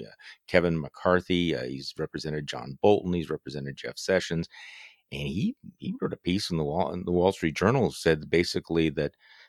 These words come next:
that the argument that the Republicans are making about this just defies logic.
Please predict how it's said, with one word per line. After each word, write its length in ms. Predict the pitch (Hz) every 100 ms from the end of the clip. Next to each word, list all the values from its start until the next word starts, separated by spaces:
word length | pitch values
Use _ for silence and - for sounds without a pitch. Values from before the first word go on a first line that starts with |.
| _
that 240 | 87 82 -
the 280 | 92 85 85
argument 460 | 92 107 101 87 -
that 160 | -
the 60 | 82
Republicans 600 | 87 - 92 90 85 80
are 20 |
making 320 | 82 90 92
about 220 | 76 78
this 160 | - 78
just 240 | 82 -
defies 440 | - 85 85 85 -
logic. 440 | 131 151 156 -